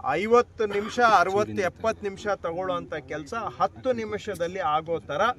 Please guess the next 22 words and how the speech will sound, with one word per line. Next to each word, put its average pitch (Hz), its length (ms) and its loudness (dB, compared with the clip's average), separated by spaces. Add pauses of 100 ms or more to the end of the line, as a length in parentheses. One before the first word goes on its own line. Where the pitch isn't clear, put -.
(480)
ತಂತ್ರಜ್ಞಾನವನ್ನ 214 1080 0
ಅಳವಡಿಸ್ಕೊಂಡು 180 840 -4
ನಾವು 165 540 -6
ಸರ್ವೆ 165 380 -6
ಇಲಾಖೆಯವರು 151 500 -6
ಈ 165 80 -8
ಕೆಲ್ಸವನ್ನ 143 560 -8
ಮಾಡ್ಲಿಕ್ಕೆ 139 580 -6
ಹೊರಟಿದ್ದಾರೆ. 143 640 -2 (500)
ಅದಕ್ಕಾಗಿ 208 680 2 (420)
ಎಲ್ಲಾ 185 420 4
ತಾಲೂಕಿಗೂ 208 720 0
ಕೂಡ 208 180 -6
ಇದೇ 202 460 -4
ತರದ 202 320 0
ಮೆಷಿನ್ 185 500 -6
ಕೊಡ್ಬೇಕು 180 540 -4
ಅಂತೇಳಿ 156 760 -8
ಸರ್ವೆ 190 420 -2
ಕಮಿಷನರ್ 170 600 -6
ಅವರು - 140 -6
ಒಂದು, 170 680 -4